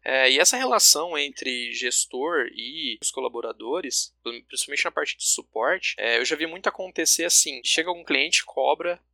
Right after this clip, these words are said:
um determinado gestor, o gestor vai lá e cobra o analista com a mesma intensidade, se não mais puto ainda, né? E também já vi situações em que o cara dá aquela atenuada, né? O cara dá aquela vestida na camisa e fala, "Olha, segura a bom-, bronca aí que o pessoal tá resolvendo."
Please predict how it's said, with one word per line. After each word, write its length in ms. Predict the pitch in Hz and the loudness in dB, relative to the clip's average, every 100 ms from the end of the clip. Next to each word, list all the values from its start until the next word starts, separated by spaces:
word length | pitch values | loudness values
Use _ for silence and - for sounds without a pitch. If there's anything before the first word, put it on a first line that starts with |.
| - - | -14 -12
um 200 | 123 123 | -12 -8
determinado 440 | 123 139 123 123 | -6 -4 -2 -2
gestor, 360 | 123 123 - 139 | -2 -4 -2 -2
o 40 | |
gestor 320 | 147 151 151 143 | -4 -4 -4 0
vai 120 | 139 | 4
lá 160 | 127 | 6
e 60 | 143 | 4
cobra 280 | - 139 147 | 2 -2 0
o 20 | |
analista 440 | 147 131 135 - | 0 2 2 0
com 120 | - 135 | 0 0
a 20 | |
mesma 300 | 139 160 175 | -2 -4 -6
intensidade, 720 | 165 156 - 123 123 143 156 | 0 6 6 6 6 6 4
se 160 | 151 139 | 2 2
não 220 | 131 156 | 0 -2
mais 200 | 143 160 | 0 0
puto 320 | - 156 - | -2 -6 -2
ainda, 400 | 147 123 113 110 - | 0 0 -2 -8 -4
né? 180 | 123 123 | 0 0
E 380 | 117 127 123 - | 2 2 2 0
também 280 | 139 139 | 0 0
já 100 | 175 | 0
vi 160 | 185 165 | -2 -2
situações 500 | - - 160 151 156 | -2 -2 -2 -2 -6
em 80 | 175 | -8
que 120 | - | -10
o 40 | |
cara 220 | - 160 165 | 0 2 2
dá 120 | 165 | 0
aquela 260 | - 175 | 0 2
atenuada, 560 | 180 180 190 165 156 143 | 2 -2 0 2 4 2
né? 80 | 117 | -4
O 60 | |
cara 140 | - 123 | -4 -4
dá 100 | - | -2
aquela 180 | 160 147 | 0 0
vestida 320 | 143 143 139 | -2 -8 -8
na 80 | 147 | -8
camisa 260 | 135 135 | -6 -4
e 20 | |
fala, 180 | - 131 | 2 2
"Olha, 160 | 117 113 | 2 -2
segura 360 | - - 117 131 | -6 -8 -2 -2
a 40 | |
bom-, 240 | 131 127 131 | -2 -6 -8
bronca 340 | - 123 127 123 | -4 -4 0 -2
aí 140 | 120 | -2
que 80 | _ | _
o 60 | - | -10
pessoal 240 | 147 151 | -6 -4
tá 80 | 147 | -4
resolvendo." 400 | 147 170 165 120 | -6 -6 -4 -6